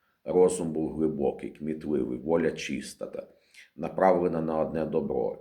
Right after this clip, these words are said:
почуття те-, теж чисті. Е, люди мали своєю метою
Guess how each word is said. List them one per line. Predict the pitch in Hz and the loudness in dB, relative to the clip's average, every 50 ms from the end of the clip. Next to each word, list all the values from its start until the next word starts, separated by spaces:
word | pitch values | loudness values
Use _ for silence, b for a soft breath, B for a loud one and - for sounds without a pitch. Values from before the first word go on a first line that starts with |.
| - | -6
почуття | - 78 - - 82 - - - 82 78 78 | -6 -4 -2 -2 -4 -4 0 0 0 0 0
те-, | - - - - - - - _ - | -2 -6 -12 -14 -16 -18 -16 _ 0
теж | 85 82 - - - - | 2 2 2 0 -6 -8
чисті. | - 73 69 69 - - - - 50 50 - B B B B B B B B B B - | -4 -4 -2 -2 -4 -6 -10 -10 -10 -12 -12 B B B B B B B B B B -4
Е, | 76 76 73 71 64 52 - - - | -2 0 2 2 0 -2 -4 -6 -6
люди | 69 73 92 117 - - 76 69 | -4 0 2 2 2 2 0 0
мали | 71 76 82 82 82 78 76 71 71 - - | 0 0 0 2 2 4 4 2 2 0 -2
своєю | - - - 85 82 78 76 71 | -6 -8 -2 0 0 2 2 0
метою | 71 71 69 69 - 98 95 104 98 82 69 57 - | 0 -2 -4 -2 -2 0 2 2 2 2 0 -2 -4